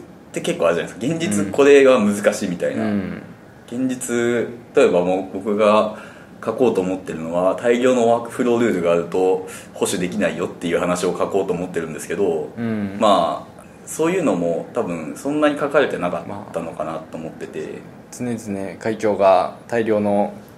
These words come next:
Speaker 2: トリガーに苦しんでますけどね。
Speaker 1: <laughs> そう、大量のワークフロー、大量のトリガーは、そう、だから、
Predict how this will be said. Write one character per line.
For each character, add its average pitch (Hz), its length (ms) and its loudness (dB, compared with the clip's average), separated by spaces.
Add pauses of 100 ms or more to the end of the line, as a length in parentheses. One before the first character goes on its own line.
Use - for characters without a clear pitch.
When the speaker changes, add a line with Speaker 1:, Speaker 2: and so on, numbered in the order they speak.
(100)
Speaker 2:
ト 117 80 -2
リ 107 120 -2
ガ 101 80 0
ー 95 40 -2
に 95 80 -8
苦 110 160 -6
し 104 120 -6
ん 92 40 -6
で 85 60 -10
ま - 80 -12
す - 60 -16
け - 60 -6
ど - 60 -4
ね。 - 920 -2
Speaker 1:
<laughs> 226 1040 -4
そ 220 80 2
う、 208 40 -2
大 175 320 6
量 175 280 6
の 170 100 4
ワ 165 180 6
ー - 40 0
ク 175 60 4
フ 143 60 8
ロ 110 100 6
ー、 - 40 0
大 117 220 6
量 123 160 4
の 123 100 0
ト 123 100 2
リ 117 180 2
ガ 120 100 8
ー 113 80 10
は、 95 480 6 (380)
そ 110 100 -2
う、 101 40 2
だ 101 80 0
か 95 80 2
ら、 95 60 2